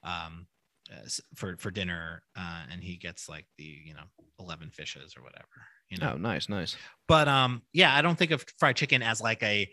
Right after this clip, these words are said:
Speaker 1: holiday thing necessarily, but this helps me get there. And I do love the seasonal packaging of it all.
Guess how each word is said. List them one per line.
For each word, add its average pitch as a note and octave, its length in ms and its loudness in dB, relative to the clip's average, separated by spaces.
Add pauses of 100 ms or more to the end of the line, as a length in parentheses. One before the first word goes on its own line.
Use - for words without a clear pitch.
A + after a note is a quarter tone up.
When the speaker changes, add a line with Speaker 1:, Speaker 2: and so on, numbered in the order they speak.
(120)
Speaker 1:
holiday A2 960 4 (100)
thing C3 480 2
necessarily, A#2+ 600 2
but A#2 400 6 (340)
this A#2 440 2
helps - 480 -2
me G#2+ 600 2
get G#2 220 -2
there. F#2+ 380 -2
And F#2 120 -4
I F#2+ 100 -6
do G2 200 -8
love G2 240 -6
the F#2+ 80 -8
seasonal F#2 340 -10
packaging A2 680 0
of G2+ 200 -4
it G2+ 200 -2
all. F#2+ 540 -2